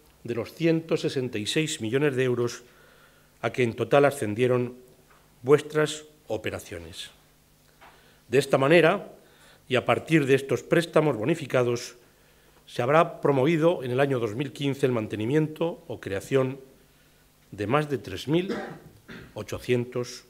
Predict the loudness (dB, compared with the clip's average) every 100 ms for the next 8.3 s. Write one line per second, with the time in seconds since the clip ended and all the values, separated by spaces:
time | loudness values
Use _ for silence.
0 | _ _ -12 -12 -10 -12 -14 -18 -20 _
1 | _ _ _ _ _ _ _ _ _ _
2 | _ _ _ _ _ _ _ _ 4 6
3 | 6 4 4 4 2 0 -4 -6 -10 -12
4 | -12 -18 -20 -20 _ _ _ _ _ _
5 | -20 -20 0 2 4 8 10 10 12 10
6 | 8 6 6 6 6 6 8 6 -2 -16
7 | -20 -8 2 4 6 4 0 0 -4 0
8 | 4 4 2